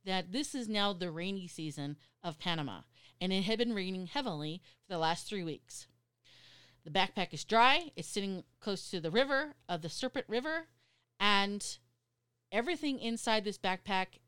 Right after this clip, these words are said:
is just as immaculate as the backpack itself. But in addition to this, the woman says, "Hey, I was here yesterday, and this backpack was not here yesterday."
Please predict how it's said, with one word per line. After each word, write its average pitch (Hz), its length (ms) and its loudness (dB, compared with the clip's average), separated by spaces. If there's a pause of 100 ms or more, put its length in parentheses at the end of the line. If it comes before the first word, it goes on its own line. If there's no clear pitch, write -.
(220)
is 175 440 -4 (160)
just 202 200 -8
as 233 140 -6
immaculate 185 560 -2
as 170 120 -6
the 160 80 -8
backpack 156 400 -6
itself. - 440 -14 (920)
But - 340 -2 (180)
in 233 160 6
addition 233 440 2
to 151 140 -6
this, - 520 -10 (260)
the 196 140 -2
woman 180 540 0 (100)
says, - 300 -4
"Hey, 233 160 6
I 233 160 6
was 302 200 -4
here 196 180 -2
yesterday, 156 800 -2 (640)
and 180 80 -4
this 208 120 -2
backpack 160 420 -4
was 147 180 -8
not 156 180 -2
here 156 140 -10
yesterday." 71 560 -12